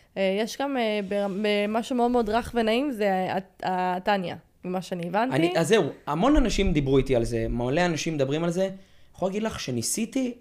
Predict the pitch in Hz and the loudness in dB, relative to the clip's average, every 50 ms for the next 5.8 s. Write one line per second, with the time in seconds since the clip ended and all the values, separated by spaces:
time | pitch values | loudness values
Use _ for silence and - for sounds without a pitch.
0 | - - 143 165 220 269 269 269 - 220 233 226 - - - 202 180 151 143 135 | -14 -10 -6 -2 -2 -2 -2 -2 -2 -2 -2 -2 -4 -4 -4 -2 0 2 2 2
1 | 156 190 240 254 247 233 220 - - 220 - 226 220 208 185 165 147 160 165 180 | 2 2 2 2 0 0 -2 -2 -4 -6 -4 -4 -4 -2 -2 0 0 0 0 0
2 | 165 139 - - 139 123 113 113 - - - - - 302 330 349 320 269 254 - | 0 0 -2 -2 -2 -2 -4 -6 -8 -10 -12 -6 -2 0 2 2 2 0 -2 -4
3 | - 208 240 - 277 302 330 330 - - 339 359 349 330 285 269 226 233 233 269 | -6 -6 -4 0 2 2 2 2 2 0 0 0 0 0 0 0 0 0 0 -2
4 | 262 277 - - 254 - 285 277 - - 202 190 190 - 262 294 262 233 214 196 | -2 -4 -4 -6 -4 -4 -4 -6 -4 -4 -4 -2 0 0 0 0 0 -2 -2 -2
5 | 185 202 233 262 262 - 226 226 226 233 233 233 233 226 220 | 0 0 -2 -2 -2 -4 -4 -4 -2 -2 -2 -2 -2 -2 -2